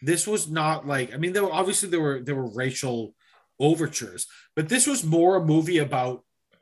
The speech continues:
men who make choices, whether they're, and, and whether the right choices are not in our culture and how those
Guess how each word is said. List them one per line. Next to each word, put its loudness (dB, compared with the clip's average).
men 0
who 0
make 0
choices, -4
whether 0
they're, 0
and, -6
and -6
whether -4
the -6
right -4
choices -6
are -6
not -6
in -6
our -4
culture -8
and -12
how -10
those -6